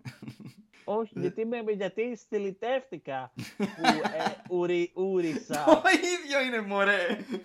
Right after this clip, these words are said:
Speaker 2: <laughs> Δηλαδή, πραγματικά, το να πλένεις τα δόντια και να κατουράς το μπάνιο. Ε, δηλαδή, νομίζω... Το να, α, να σου το πω αλλιώς.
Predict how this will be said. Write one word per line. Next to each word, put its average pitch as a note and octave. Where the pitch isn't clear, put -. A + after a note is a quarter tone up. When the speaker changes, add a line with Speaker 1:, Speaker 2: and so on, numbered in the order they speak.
Speaker 2:
<laughs> -
Δηλαδή, G#3+
πραγματικά, G#3
το E3+
να F3
πλένεις F#3
τα -
δόντια D#3+
και -
να D3+
κατουράς D3+
το D3
μπάνιο. C#3
Ε, F3+
δηλαδή, A#3+
νομίζω... B3
Το D#3+
να, D#3+
α, -
να D#3+
σου C3+
το F#3
πω F#3
αλλιώς. C3